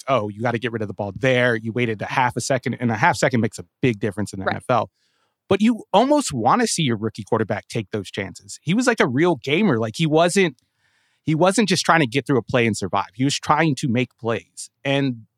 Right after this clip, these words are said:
Speaker 1: that's what you want from your rookie quarterback. And he was kind of figuring out what he could get away with. And you really saw this in his interception numbers.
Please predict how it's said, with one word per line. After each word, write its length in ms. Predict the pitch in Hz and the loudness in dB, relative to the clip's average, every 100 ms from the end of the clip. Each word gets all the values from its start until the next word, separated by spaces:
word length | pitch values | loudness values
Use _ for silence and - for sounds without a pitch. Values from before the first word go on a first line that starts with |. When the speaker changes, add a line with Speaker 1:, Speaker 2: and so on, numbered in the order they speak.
| - | -2
Speaker 1:
that's 240 | 147 160 | 0 0
what 140 | 196 196 | -2 -2
you 80 | |
want 180 | 160 165 | 0 0
from 120 | 175 | 0
your 120 | 151 143 | -2 -2
rookie 240 | 143 131 | -2 -4
quarterback. 460 | - 160 160 151 - | -2 0 4 2 2
And 120 | 156 | -2
he 80 | 151 | 0
was 140 | 180 - | -2 0
kind 220 | 196 196 | 0 0
of 80 | - | 0
figuring 320 | 170 165 160 | 0 2 4
out 180 | 147 - | 4 2
what 140 | 127 120 | -4 -4
he 100 | 135 | -4
could 180 | 113 | -4
get 100 | 123 | -2
away 280 | 113 101 113 | -2 -2 -4
with. 180 | 135 170 | -2 -2
And 100 | 151 | -2
you 120 | 156 | 0
really 200 | 147 165 | 0 0
saw 220 | - 139 | 2 2
this 180 | 139 131 | 2 0
in 80 | 123 | -2
his 220 | 113 - | -4 -6
interception 520 | - 123 - 131 - 139 | -4 -4 -2 -4 0 0
numbers. 440 | 113 101 95 | 0 -4 -10